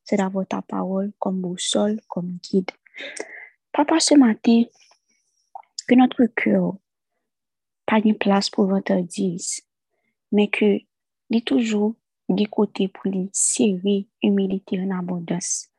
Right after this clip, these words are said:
Pa janm kite nou loue tèt nou, pou nou di, j'ai fait ci, j'ai fait ça, parce que tout n'est que grâce. Tout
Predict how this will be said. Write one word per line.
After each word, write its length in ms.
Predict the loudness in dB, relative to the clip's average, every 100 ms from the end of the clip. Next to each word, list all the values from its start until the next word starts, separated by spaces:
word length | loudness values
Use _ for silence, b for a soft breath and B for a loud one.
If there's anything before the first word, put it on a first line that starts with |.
| _ _ _ _ _ _ _
Pa 140 | 0 4
janm 160 | 4 2
kite 160 | 0 2
nou 160 | 4
loue 280 | 2 2 0 0
tèt 180 | -4 -4 -6
nou, 160 | -8 -10 _ _
pou 100 | -2
nou 220 | 2 0
di, 260 | 0 -4 -4
j'ai 220 | -2 -2
fait 160 | -2 -8
ci, 180 | -6 -6
j'ai 180 | -6 -6
fait 140 | -8 -8
ça, 220 | -10 -10 -12 _ _ _ _
parce 180 | -2 0
que 120 | -2
tout 220 | 0 2
n'est 160 | 2 0
que 160 | -4
grâce. 720 | -10 -6 -8 -8 -10 -12 -14 -20 _ _ _ _ _
Tout 80 | -6